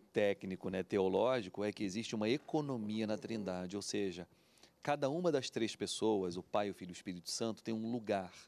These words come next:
na Trindade. Se eles são uma mesma pessoa, na verdade, um mesmo ser,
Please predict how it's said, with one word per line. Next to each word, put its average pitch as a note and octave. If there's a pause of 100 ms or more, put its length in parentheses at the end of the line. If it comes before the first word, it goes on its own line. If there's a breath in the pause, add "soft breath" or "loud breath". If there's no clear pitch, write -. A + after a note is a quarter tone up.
(680 loud breath)
na F#2
Trindade. F2 (240 soft breath)
Se -
eles D3
são G#2+
uma G2+
mesma G#2
pessoa, G2+
na G2+
verdade, F#2+
um -
mesmo F2+
ser, A2